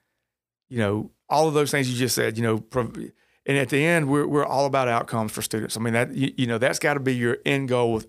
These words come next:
everything that we do. So, you know, our, our board,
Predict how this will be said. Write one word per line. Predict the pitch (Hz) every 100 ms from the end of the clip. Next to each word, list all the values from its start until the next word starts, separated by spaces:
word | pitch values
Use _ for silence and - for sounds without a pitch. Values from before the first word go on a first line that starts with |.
| _
everything | 175 170 156 147 143
that | 135
we | 123
do. | 117 117 117 - _ _ _ _ _ _ -
So, | - 139 135 139 - _
you | - 175
know, | 127
our, | - 156 185 -
our | 151 175
board, | 147 123 117 120 135